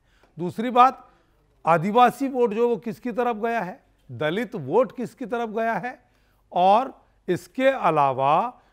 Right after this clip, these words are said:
मीणा वोट किसकी तरफ गया है, क्षत्रिय वोट किसकी तरफ गया है,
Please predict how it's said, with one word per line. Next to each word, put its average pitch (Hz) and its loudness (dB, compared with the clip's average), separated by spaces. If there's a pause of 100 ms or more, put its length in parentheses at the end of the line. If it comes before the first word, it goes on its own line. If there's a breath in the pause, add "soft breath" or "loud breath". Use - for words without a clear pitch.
(140)
मीणा 202 0
वोट 240 0
किसकी 233 -10
तरफ 233 -4
गया 233 -2
है, 247 -10 (380)
क्षत्रिय 208 -4
वोट 247 0
किसकी 240 -10
तरफ 240 -4
गया 233 -2
है, 240 -8